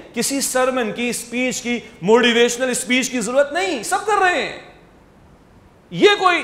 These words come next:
بھول جاتے ہیں لوگ، اکثر لوگ بھول جاتے ہیں۔ اپنے آپ کو بچاؤ جہنم کی آگ سے اور اپنے گھر والوں کو بچاؤ جہنم کی آگ سے۔ یہ ہے اہم ترین ذمہ داری سربراہ خاندان کی۔ مرد کہتے ہیں نا، میں، ہم بڑے ہیں، اور تم بڑے ہو تو ذمہ داری بھی بڑی۔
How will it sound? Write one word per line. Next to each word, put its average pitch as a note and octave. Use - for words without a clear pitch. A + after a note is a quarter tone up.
بھول C4
جاتے C#4+
ہیں A#3+
لوگ، E3
اکثر C#4+
لوگ C4
بھول G#3
جاتے D#3
ہیں۔ C#3+
اپنے A#3+
آپ G#3
کو G3+
بچاؤ E3+
جہنم D3
کی C#3
آگ C3
سے B2
اور D3+
اپنے E3+
گھر D#3+
والوں A#3
کو A3+
بچاؤ F3+
جہنم D3
کی C#3
آگ B2+
سے۔ D3+
یہ D3+
ہے F#3+
اہم D#3
ترین D3+
ذمہ C#3
داری D3
سربراہ D3+
خاندان C3
کی۔ C3
مرد F#3+
کہتے E3
ہیں C#4+
نا، D4+
میں، C4
ہم F#3
بڑے G#3+
ہیں، D3
اور A#3
تم B3
بڑے A3
ہو C#4+
تو C#4
ذمہ A#3+
داری A#3+
بھی B3+
بڑی۔ A#3